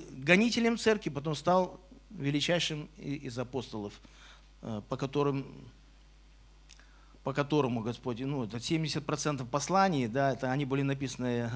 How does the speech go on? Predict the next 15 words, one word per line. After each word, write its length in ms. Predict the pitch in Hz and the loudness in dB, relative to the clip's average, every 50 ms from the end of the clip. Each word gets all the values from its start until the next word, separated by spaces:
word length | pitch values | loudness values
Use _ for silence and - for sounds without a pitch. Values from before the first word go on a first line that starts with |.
| 131 - | -4 -4
апостолом 520 | - 120 117 135 123 - 127 123 127 123 | -6 -6 -4 -4 -6 -4 -2 -2 0 0
Павлом, 460 | 123 165 170 175 165 135 104 104 101 98 | 2 4 4 4 4 2 -2 -4 -6 -8
который 380 | - - 101 - 113 110 131 | -10 -10 -8 -6 -4 -4 -2
<laughs> 20 | 131 | -2
раньше 320 | 135 135 - - - - | -4 -4 -6 -8 -8 -6
был 180 | 113 117 135 143 | -4 -4 -4 -4
гонителем 600 | 139 131 107 113 127 135 120 120 123 135 135 127 | -4 -4 -4 -2 -2 -2 -2 -2 -2 -4 -4 -2
церкви, 360 | - 131 104 98 - 104 - - - - - - | -4 -6 -6 -6 -10 -14 -16 -16 -18 -20 -14 -8
но 100 | - 123 | -6 -4
потом 300 | 127 135 139 - 160 160 | -4 -4 -2 -2 0 -2
стал 440 | 139 - - 160 147 139 123 110 - - - - - - - - - | 0 2 4 6 6 6 6 2 -2 -10 -20 -20 -20 -20 -20 -14 -8
верным 440 | - 131 165 202 208 214 208 190 165 | 0 4 6 6 8 8 6 4 4
его 140 | 160 160 151 | 4 4 4
последователем, 800 | 151 147 - - 135 127 113 - 113 110 104 98 - - - 120 | 2 0 0 2 0 0 0 0 -4 -4 -4 -4 -6 -8 -8 -6
последователем. 840 | - - 143 139 - 156 139 123 104 107 95 - 110 110 110 104 104 | -2 -2 -2 0 2 0 0 0 0 -4 -6 -4 -6 -6 -6 -6 -8